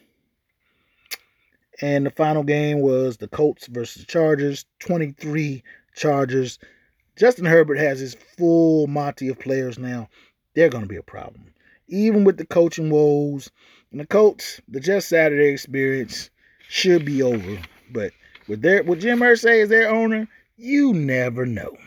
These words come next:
You never know. Now we're gonna track down the teams that are already in the playoffs. A F C, you got the Bills, the Bengals, the Ravens, Kansas City, and the Chargers. They've already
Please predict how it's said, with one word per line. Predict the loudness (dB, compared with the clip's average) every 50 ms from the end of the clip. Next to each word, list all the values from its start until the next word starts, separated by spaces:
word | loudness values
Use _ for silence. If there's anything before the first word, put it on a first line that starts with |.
| -20 _ _ _ _ _ _ _ _ _ _ _
You | -6 0 2
never | 4 4 4 2 2
know. | 0 0 -2 -2 -4 -8 _ _ _ _ _ _ _ _ _ _ _ _ _ _ _ _
Now | -4 -2 0
we're | 2 2 2
gonna | 2 0 -2
track | 0 2 0 2 2 2
down | 2 2 2 0 -2 -4 -6 -8 -12 _ _ _ _ _ _ _ _ _ _ _ _ _ _ _ _ _ _ _ _ _ -20 -20 _ _ _ _ _ _ _ _ _ -18
the | -10 -2
teams | 0 0 0 2 2
that | 2
are | 2 4
already | 2 2 2 2
in | 0 -2
the | -2
playoffs. | 2 2 2 2 2 -2 -16 -20 -20 -20 -20 -20 _ _ _ _ _ _ -6
A | 0 0
F | 0 0 0
C, | -6 -8 -6 -6 -4 -4 -6 -10 _ _ _ _ _ _ _
you | -14 -8
got | -6 -6 -6 -6 -10 -14
the | -14
Bills, | -8 -2 2 4 4 4 4 4 4 4 2 0 -2 -6 -10 -16 _ _ _ -20
the | -18
Bengals, | -10 -6 -4 -4 -4 -4 -4 -4 -4 -4 -4 -6 -8 -10 -12 -16 -20 -20 _ _ _ _ _ _ _ _ _ _ _ _
the | -10 -4
Ravens, | 0 0 2 2 0 0 -2 -2 -4 -4 -6 -8 -10 -14 -20 -20 _ _ _ _ _ _
Kansas | -2 0 0 2 2 0 -4 -4
City, | -2 -2 0 0 0
and | -2 -4
the | -6 -6
Chargers. | -4 -6 -6 -6 -8 -12 -16 -16
They've | -12 -8 -8 -8 -6
already | -4 0 2 4 4 4 4 4 4 4 2 -2 -8 -12